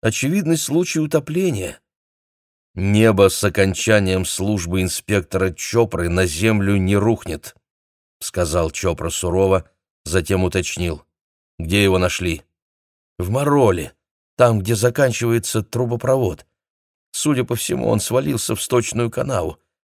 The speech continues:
Пахло от него соответствующе". "Сток, вероятно, почти высох",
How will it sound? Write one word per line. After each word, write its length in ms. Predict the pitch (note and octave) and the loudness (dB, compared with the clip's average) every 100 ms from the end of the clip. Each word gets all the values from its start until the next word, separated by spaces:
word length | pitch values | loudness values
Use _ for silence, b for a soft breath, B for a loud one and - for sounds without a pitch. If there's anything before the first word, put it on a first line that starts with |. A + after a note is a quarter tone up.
| _ | _
Пахло 360 | G2+ F#2+ G2 | 0 2 0
от 120 | F#2 G2 | -2 0
него 180 | G2 | -2
соответствующе". 1000 | F#2+ G2 F#2+ - F#2+ - - - - - _ _ _ _ _ _ _ _ _ _ | 0 0 0 -2 -6 -6 -10 -10 -10 -12 _ _ _ _ _ _ _ _ _ _
"Сток, 540 | - - - F#2+ F#2+ F#2+ | -10 -10 -2 2 2 2
вероятно, 600 | F#2+ G2 G2 G2 - G2 | 2 4 4 2 0 -4
почти 480 | - F#2+ - - G2+ | -2 -4 -4 -6 -4
высох", 600 | G2+ B2 - - - | -2 -4 -6 -8 -12